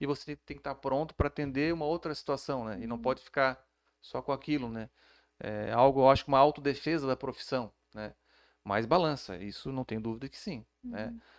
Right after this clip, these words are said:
Speaker 1: Mas o que mais me balança é quando envolve criança, né? Isso, essas são cenas que eu me lembro até hoje, de, de abrir um inquérito e quando chegar no momento do laudo cadavérico, né, e ver a foto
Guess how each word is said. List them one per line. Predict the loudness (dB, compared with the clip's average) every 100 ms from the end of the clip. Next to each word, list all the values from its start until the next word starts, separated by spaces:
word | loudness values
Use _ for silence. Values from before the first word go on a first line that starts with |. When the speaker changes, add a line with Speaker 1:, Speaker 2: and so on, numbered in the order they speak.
| _ -2
Speaker 1:
Mas | 2 2 0
o |
que | -4 2
mais | 4 4 2
me | 6
balança | 8 8 4 -2 -4
é | -6
quando | -4 -4 -4
envolve | 2 4 4 0
criança, | -6 -4 -4 -8 -14 -18
né? | -18 -14
Isso, | -12 -12 -12 -12 -12 -4
essas | 0 0 -4 -12
são | -8 -8
cenas | -4 -4 -4
que | -2
eu |
me | -2
lembro | 2 2
até | 6
hoje, | 6 6 4 -2 -4
de, | -10 -20 -20 _
de | 0
abrir | 2 2 2 4 4 2 -4 _ -6
um |
inquérito | -4 0 2 4 2 -2 -4 -4 -4
e | -10 -8 -8 -8 -12 -16 _ _ _ _ _
quando | -10 -8
chegar | -6 -4 0 2 2 0 -4
no | -8
momento | -6 -6 -10 -8
do | -2
laudo | 4 4 4 0 -8 -12 _ _ _ _
cadavérico, | -4 -2 0 2 0 0 -8 -12
né, | -10 -10 -10 -12
e | -12
ver | -2 0
a | 0
foto | -2 0 2 2 -2 -12